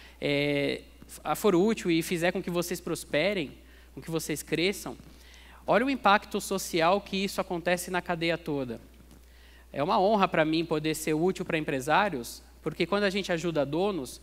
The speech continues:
os donos, eles crescendo e prosperando, eles impactam em famílias. Você cresceu tua operação um pouquinho mais, agora precisa de uma, mais uma pessoinha. Já uma pessoa que tem uma oportunidade de trabalho, uma oportunidade de aprendizado, uma oportunidade de fazer diferença pra família dela.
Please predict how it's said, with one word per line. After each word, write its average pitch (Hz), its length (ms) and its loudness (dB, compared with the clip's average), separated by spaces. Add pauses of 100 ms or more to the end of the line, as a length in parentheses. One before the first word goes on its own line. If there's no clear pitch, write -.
(400)
os 165 140 -6
donos, 185 400 0
eles 156 240 0
crescendo 170 480 -2
e 160 40 -4
prosperando, 151 760 -2 (300)
eles 147 260 -2
impactam 170 420 2
em 190 40 0
famílias. 180 760 -4 (680)
Você - 180 -4
cresceu 196 340 4
tua 208 80 0
operação 175 360 4
um - 20 -4
pouquinho 160 300 0
mais, 185 180 4
agora 185 180 4
precisa 185 180 -4
de 185 40 -2
uma, 190 140 2
mais 185 180 -2
uma 196 120 -2
pessoinha. 190 760 -2 (440)
Já 156 140 2
uma 180 120 2
pessoa 208 380 2
que 220 180 -2
tem 196 140 -2
uma 190 120 0
oportunidade 185 840 0
de 190 80 -8
trabalho, 175 640 2
uma 208 140 -4
oportunidade 175 460 -2
de 175 60 -4
aprendizado, 170 680 0
uma 175 100 -4
oportunidade 170 440 -2
de - 60 -12
fazer 175 120 -6
diferença 180 320 -4
pra 185 80 0
família 196 340 0
dela. 170 420 2